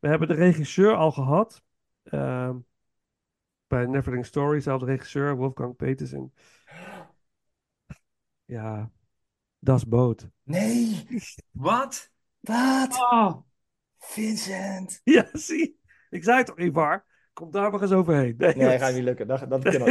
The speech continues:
Speaker 2: dat, dit is, dit is te beschamend. Das
Speaker 1: Het
Speaker 2: Boot
Speaker 1: en-,
Speaker 2: niet
Speaker 1: het,
Speaker 2: gezien.
Speaker 1: het enige wat ik, wat ik, eh, ja, ik, ik, ik heb volgens mij wel eens iets ervan gezien. Of ben ik eraan begonnen of zo. Maar, of ik voelde hem niet goed. Of ik weet niet meer wat er was. Maar ik heb hem nooit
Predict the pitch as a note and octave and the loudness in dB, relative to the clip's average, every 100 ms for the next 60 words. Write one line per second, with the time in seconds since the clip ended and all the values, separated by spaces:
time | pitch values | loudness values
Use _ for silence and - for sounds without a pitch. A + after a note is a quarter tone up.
0 | F#3 A#2 C#3+ A2 A#2 - - D3 C#3 - | 4 2 -4 -2 -6 -6 -2 0 2 4
1 | E3+ D3 - C3+ B2+ A#2 A#2+ _ _ - | 4 4 4 4 4 0 -4 _ _ -12
2 | - - E3 G#3 F#3+ F#3+ D#3 D#3 D3+ C3+ | -8 -4 0 2 2 2 0 0 0 -2
3 | - - - F3 G3+ G#3 F3+ E3 D#3+ D#3+ | -4 -6 -2 2 2 2 0 -2 -4 -6
4 | - D3 D3+ C#3+ - C3+ B2 B2+ C#3+ E3+ | -4 -2 0 -2 -2 -2 0 2 2 2
5 | - - D3 _ _ - - F3+ - G#3+ | -2 -14 -16 _ _ -8 0 0 2 -2
6 | F3+ D3+ E3 E3 D#3 D#3 C#3+ - - G3+ | 0 0 2 4 4 2 0 -10 2 4
7 | G#3+ - E3+ D#3 D#3 C3 B2 D3+ - - | 4 -2 -6 -4 -4 -6 -6 -6 -6 -12
8 | _ _ F#3 B2+ C#3 B2+ - A#2+ B2+ A#2+ | _ _ -18 -4 -2 -2 -4 -4 -4 -8
9 | - G3 G#3+ G#3 - F#3 D#3+ D#3 D3 - | -2 2 2 0 -2 0 0 -2 -6 -10
10 | C3 - - - - _ _ - E3+ D#3+ | -12 -6 -6 -6 -20 _ _ -4 -4 -4
11 | - C#3+ C3+ C#3 C3 - F#3+ G3 F#3 - | -6 -4 -2 -4 -6 -2 2 4 2 -2
12 | - - C#3+ G3 F3 C3+ D3+ G3 F3 F3+ | -8 -6 0 2 2 2 2 2 0 -4
13 | D3 B2 C3+ B2 A#2 B2 C#3 D3+ D#3 D#3 | -6 -6 -6 -6 -6 -2 2 4 4 -2